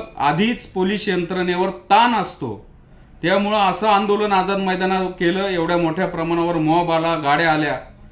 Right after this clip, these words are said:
तर मुंबईची कायदा सुव्यवस्था धोक्यात येऊ शकते. त्याच्यामुळं उच्च न्यायालयाने स्पष्ट सांगितलं होतं की तुम्ही नवी मुंबईमधल्या खारघर येथे जागा सुचवू शकता,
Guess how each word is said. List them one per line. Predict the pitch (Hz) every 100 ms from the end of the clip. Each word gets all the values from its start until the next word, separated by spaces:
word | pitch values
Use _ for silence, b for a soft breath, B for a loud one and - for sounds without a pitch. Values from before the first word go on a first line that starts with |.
| B B -
तर | 185
मुंबईची | 185 180 190 185 208
कायदा | 196 170 180 190
सुव्यवस्था | 185 180 175 196 185
धोक्यात | 135 123 190
येऊ | 190 156
शकते. | 139 - 117 120 B B -
त्याच्यामुळं | 156 156 202 196 180 208 214 170 - 151
उच्च | 180 180 247
न्यायालयाने | 233 226 226 233
स्पष्ट | 220 247 247 262
सांगितलं | 226 190 180 180
होतं | 143 143 175 - B - - - -
की | 202 247 262 - - -
तुम्ही | 190 185 208 254 277 - -
नवी | 143 170 247
मुंबईमधल्या | 214 196 208 196 185 208 -
खारघर | 156 160 175 185 202
येथे | 180 156 175 190 160
जागा | 151 160 175
सुचवू | 170 156 170 185
शकता, | 160 135 - 156 -